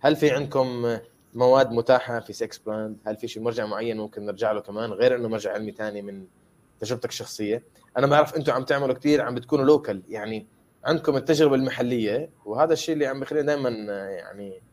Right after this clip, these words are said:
نتواصل في أكثر من شيء. عندكم تجربة محلية في الموضوع، خبرة بالسوق، والجميع عنده، يمكن الكومبيتيشن أكيد موجودة،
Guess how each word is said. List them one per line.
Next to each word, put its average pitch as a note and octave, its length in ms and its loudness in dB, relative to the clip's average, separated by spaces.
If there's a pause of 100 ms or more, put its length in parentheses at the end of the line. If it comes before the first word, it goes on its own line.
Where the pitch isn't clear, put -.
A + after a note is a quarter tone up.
(100)
نتواصل C3+ 400 0
في A#2 100 -4
أكثر A#2+ 220 -6
من A2 80 -6
شيء. B2 240 -4
عندكم D#3+ 300 0
تجربة C#3 340 2
محلية A2+ 380 -4
في G#2+ 60 -10
الموضوع، G#2 480 -4 (440)
خبرة C3 280 4
بالسوق، A#2+ 500 -2 (720)
والجميع C3+ 640 2
عنده، G#2+ 280 -4
يمكن F#2+ 280 -10
الكومبيتيشن C3+ 720 -6
أكيد C3+ 180 -2
موجودة، B2 480 0